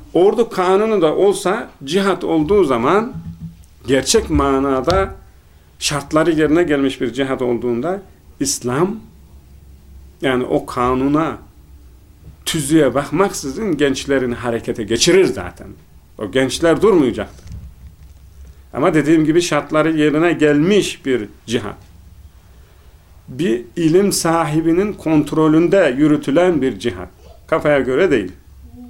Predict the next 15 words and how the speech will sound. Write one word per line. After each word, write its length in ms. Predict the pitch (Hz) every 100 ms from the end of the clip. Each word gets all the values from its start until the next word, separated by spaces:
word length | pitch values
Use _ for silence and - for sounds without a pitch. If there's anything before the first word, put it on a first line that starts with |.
| 240 247 - - 311 - - - 233 240 - - -
Akıllı 360 | - 208 208 254
bir 140 | 226
komutan 500 | - 151 139 139 185 - - - - - - - - - - - - - - - - - - -
askerlerini 1040 | 175 175 - 196 190 185 185 185 208 170 - - - - - - - - _ - _ _ - -
en 220 | 208 240
korkunç 640 | 196 - 175 175 190 185 -
yerlere, 520 | 147 135 135 139 131 -
savaş 640 | - - 160 202 202 -
meydanlarına 840 | 170 170 160 165 156 151 160 175 151
saldırma, 760 | - 139 139 135 131 160 180
en 200 | 196 196
korkunç 580 | 180 160 151 - 165 -
yerlere 360 | 147 135 127 120
girme 320 | 139 156 175
üzere 540 | 175 127 117 117 170